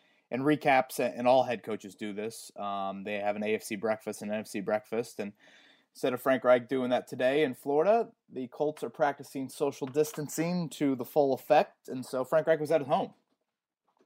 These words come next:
Had a little Zoom call, a few awkward media members, not unmuting themselves, but, uh, that's neither here nor there. I won't reveal any names, but we got through the call. Some great insight from Frank Reich. We'll, we'll hit on a lot of that on today's podcast.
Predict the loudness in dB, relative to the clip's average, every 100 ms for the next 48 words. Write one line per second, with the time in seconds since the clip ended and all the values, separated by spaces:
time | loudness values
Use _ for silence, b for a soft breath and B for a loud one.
0 | -4 2 4 4 2 -2 0 4 4 2
1 | -6 _ _ -2 2 2 0 -4 -6 -4
2 | -4 -2 -2 -2 -4 -6 -8 -18 _ -8
3 | -2 0 -2 _ -8 -6 -4 -4 -2 -2
4 | -2 -4 -4 4 6 6 2 -4 -2 0
5 | 2 2 2 b b b b b b b
6 | b _ -10 -4 -2 0 0 2 2 2
7 | 4 6 6 4 -2 -4 0 0 0 -2
8 | -4 -4 -4 -8 -6 -4 -4 0 2 2
9 | 0 0 2 2 0 -8 -10 -2 0 0
10 | 2 0 0 -4 -6 0 2 2 0 -4
11 | -4 -2 -2 0 0 0 -2 0 -2 -4
12 | -8 -6 -6 -4 -2 -2 0 0 0 -2
13 | -8